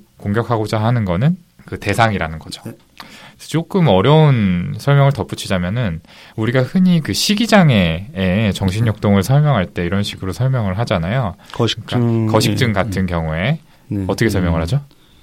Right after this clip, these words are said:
Speaker 2: 식사를 안 하면서 점점 이제 건강을 해치는
Speaker 1: 음.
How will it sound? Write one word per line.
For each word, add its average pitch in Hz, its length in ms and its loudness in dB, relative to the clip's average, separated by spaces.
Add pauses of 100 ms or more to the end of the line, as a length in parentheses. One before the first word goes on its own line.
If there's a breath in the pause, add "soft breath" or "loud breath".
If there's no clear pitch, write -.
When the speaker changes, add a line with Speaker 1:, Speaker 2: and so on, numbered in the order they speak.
(160 soft breath)
Speaker 2:
식사를 156 880 2
안 110 180 2
하면서 123 580 4
점점 120 400 4
이제 104 240 0 (140)
건강을 123 380 4
해치는 143 440 2 (280)
Speaker 1:
음. 82 240 -4